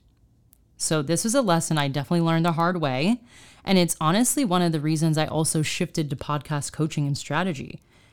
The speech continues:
because I realized with mindset coaching, I was not only going through my own mindset stuff, like, I hadn't hit a new level yet that I felt comfortable teaching, but I was also attracting people based on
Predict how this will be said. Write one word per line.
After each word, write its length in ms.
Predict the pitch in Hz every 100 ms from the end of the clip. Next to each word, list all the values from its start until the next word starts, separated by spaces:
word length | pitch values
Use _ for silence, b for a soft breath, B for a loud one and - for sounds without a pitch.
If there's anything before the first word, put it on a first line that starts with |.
| b
because 240 | 185 170
I 80 | 165
realized 480 | 151 170 202 180 147
with 140 | 135
mindset 480 | 139 131 165 - 202
coaching, 540 | - 226 - 269 285 285 B B -
I 220 | 160 208
was 160 | 247 214
not 160 | 208
only 180 | 180 175
going 240 | 160 165
through 120 | 160 160
my 180 | 147 -
own 240 | 156 196
mindset 460 | 175 151 139 151 151
stuff, 380 | - 151 151
like, 160 | 156 143
I 140 | 143 165
hadn't 340 | 185 190 135
hit 260 | - 175 190
a 100 | 156
new 220 | 156 160
level 340 | 135 139 180 180
yet 220 | 190 190
that 100 | 156
I 120 | 143
felt 220 | - 165
comfortable 440 | - 156 170 147 135
teaching, 560 | 160 160 - 247 269 - B B B
but 100 | 202
I 80 | 190
was 160 | 185 -
also 360 | 185 - 214
attracting 600 | 170 - 170 160 - 214
people 480 | 208 214 214 247 240 B B B 143
based 420 | 175 208 - -
on 460 | 180 170 165 175